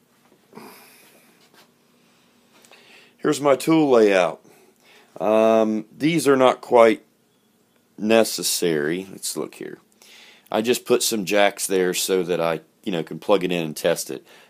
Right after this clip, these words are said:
Phillips screwdriver, uh, a ten, eight, twelve, and fourteen millimeter wrench. This is an eleven thirty-second because the L E D is supposed to be an eight, and it's, uh,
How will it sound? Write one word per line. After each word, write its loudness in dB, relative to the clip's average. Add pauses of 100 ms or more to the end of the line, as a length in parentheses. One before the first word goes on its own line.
(120)
Phillips 2
screwdriver, 0 (760)
uh, 2
a 0
ten, 0
eight, 2
twelve, 4
and -4
fourteen -4
millimeter 4
wrench. -4 (260)
This 4
is 2
an 0
eleven 2
thirty-second -2
because 0
the -6
L 4
E 2
D 0
is -6
supposed -2
to -20
be -4
an -6
eight, 0
and -4
it's, -6
uh, 0